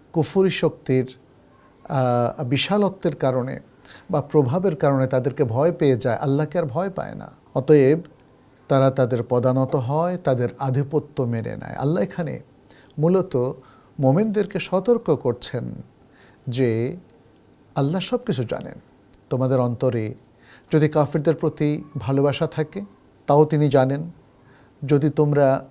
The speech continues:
প্রকাশ্যে আরেকটা জিনিস প্রকাশ করে থাকো তাহলে সেটাও তিনি জানেন। অতএব আল্লাহর কাছে কোনো কিছুই গোপন করা যাবে না। এমনি একটি প্রেক্ষাপটে আল্লাহ সুবহানাহু ওয়া তাআলা মোমেনদেরকে এই সতর্কতা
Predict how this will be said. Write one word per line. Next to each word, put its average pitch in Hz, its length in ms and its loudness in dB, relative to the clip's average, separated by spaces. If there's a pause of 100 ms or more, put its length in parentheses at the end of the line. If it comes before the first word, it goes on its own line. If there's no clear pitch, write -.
(100)
প্রকাশ্যে 156 440 0
আরেকটা 151 340 2
জিনিস 147 280 0
প্রকাশ 143 360 0
করে 156 220 6
থাকো 156 420 -2 (640)
তাহলে 180 260 -4
সেটাও 180 380 -2
তিনি 147 380 -4 (540)
জানেন। 90 440 -8 (560)
অতএব 180 260 -2
আল্লাহর 156 260 0
কাছে 214 360 -2
কোনো 127 300 -4
কিছুই 127 320 -6
গোপন 131 300 -4
করা 127 300 -4 (520)
যাবে 69 360 -2
না। 53 220 -12 (360)
এমনি 151 220 2
একটি 151 240 -2
প্রেক্ষাপটে 139 800 -2 (340)
আল্লাহ 151 240 -2
সুবহানাহু 151 480 -2
ওয়া 160 100 0
তাআলা 160 280 -2
মোমেনদেরকে 151 1000 0 (920)
এই 202 220 2
সতর্কতা 147 960 0